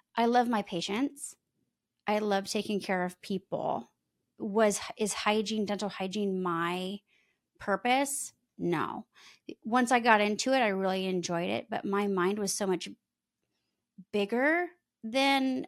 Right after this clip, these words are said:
than what I was doing, and it was, it's very repetitive. And even my, my girlfriend was like, "Hygiene's really repetitive,"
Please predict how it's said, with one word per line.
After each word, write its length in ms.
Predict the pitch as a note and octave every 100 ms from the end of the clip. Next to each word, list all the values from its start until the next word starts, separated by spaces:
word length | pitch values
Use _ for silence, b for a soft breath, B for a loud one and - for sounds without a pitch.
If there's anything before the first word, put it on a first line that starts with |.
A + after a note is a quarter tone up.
| -
than 280 | A3 A3
what 140 | G#3 G#3+
I 160 | A3
was 220 | G#3+ G#3 F#3+
doing, 600 | F#3+ F#3 G#3+ C4 D4+ D#4 -
and 240 | G3 G3
it 100 | -
was, 200 | G3+ F#3
it's 140 | - -
very 220 | G#3 G3+
repetitive. 500 | F#3 - F3+ E3+ D#3
And 120 | E3+
even 280 | - G#3 A3
my, 240 | F#3+ F3 F3 B B B B -
my 100 | F#3+
girlfriend 420 | G#3 G#3 G3+ F#3+
was 160 | E3+
like, 240 | F3+ E3+ -
"Hygiene's 420 | E3+ E3+ F#3 G#3+ A3+
really 160 | A#3+
repetitive," 640 | A#3 A#3 - B3+ A#3+ F#3